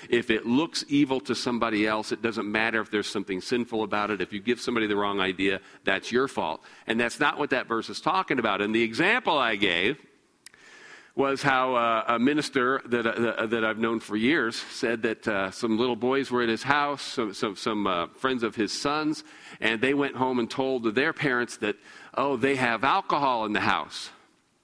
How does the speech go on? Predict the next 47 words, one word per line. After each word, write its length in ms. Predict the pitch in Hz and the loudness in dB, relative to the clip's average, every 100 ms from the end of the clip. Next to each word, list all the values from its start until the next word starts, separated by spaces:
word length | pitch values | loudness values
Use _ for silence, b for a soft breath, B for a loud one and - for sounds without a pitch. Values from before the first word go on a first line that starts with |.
| _ _ - | _ _ -8
when 160 | - 123 | -2 2
they 120 | 120 | 2
didn't, 320 | 107 165 160 | 4 2 2
but 200 | 110 117 | 0 0
what 200 | 120 120 | 0 0
they 100 | 123 | 0
had 160 | 120 110 | 0 0
seen 400 | - 156 165 151 | 0 2 4 4
was 220 | 120 107 | 0 0
that 240 | 110 110 - B B - | 0 0 -2 B B -2
Welch's 500 | 113 123 - 123 113 | 0 0 0 0 0
sparkling, 840 | - - 120 120 - 117 110 110 95 B B B - | -6 -4 -2 -2 0 2 2 0 -2 B B B -2
uh, 460 | 110 101 90 85 | 0 2 0 -2
cider 480 | - 147 123 120 101 | -2 0 0 0 0
or 40 | |
whatever 360 | 95 98 95 90 | 0 0 -2 -2
it 20 | |
was, 180 | 85 90 | -4 -4
that 100 | 95 | -4
sparkling 400 | - 135 131 123 | -2 -2 0 0
grape 240 | 113 135 101 | 2 0 -2
juice. 420 | 98 92 - - B B B B B | -4 -4 -8 -20 B B B B B
And, 320 | - 113 110 107 | -2 0 0 0
uh, 140 | 107 | 0
and 160 | 117 110 | 0 0
this 180 | 131 - | 2 4
man, 320 | 131 131 127 | 4 4 0
this 160 | 117 | -2
minister 460 | 120 131 127 - 110 | 0 0 0 -2 -2
said, 300 | - 110 101 | -2 -2 0
"And 160 | 104 107 | 2 2
I 180 | 113 | 0
decided 460 | 113 110 - 117 110 | -2 -4 -2 0 2
I 100 | 113 | 0
will 160 | 107 101 | 0 -2
never 460 | 104 113 120 113 | 2 2 2 0
buy 220 | 104 113 | -2 -2
that 180 | 110 107 | -2 -4
stuff 260 | - 110 98 | -4 -4 -2
again 320 | 107 123 117 | 0 0 0
because 300 | 98 104 101 | -2 -2 -4
it 60 | 98 | 0
gave 200 | 104 98 | -2 -2
somebody 300 | 104 101 98 | -4 -2 -2
the 100 | 95 | -2
wrong 160 | 92 | -2
impression." 460 | 92 135 147 - | -2 -2 -4 -6